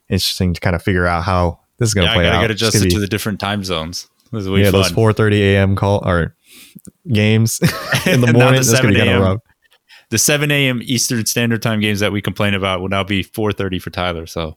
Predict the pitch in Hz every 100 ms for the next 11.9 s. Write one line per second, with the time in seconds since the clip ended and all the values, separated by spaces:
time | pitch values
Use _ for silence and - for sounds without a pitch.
0 | - 95 92 85 110 - 101 90 87 -
1 | 87 - - 196 - 226 - _ 85 101
2 | 101 101 - - 95 - 110 117 113 113
3 | - _ _ 98 - 113 113 117 101 95
4 | - - - - _ - 90 101 104 104
5 | 110 104 101 - 92 85 85 - 123 117
6 | 98 135 127 104 110 127 120 104 110 107
7 | 95 - - - 123 120 113 110 110 101
8 | 92 95 90 82 98 101 92 90 - 92
9 | 92 90 85 85 - - - - - -
10 | _ 98 92 95 92 98 78 - 98 98
11 | 95 - _ - - _ - 110 82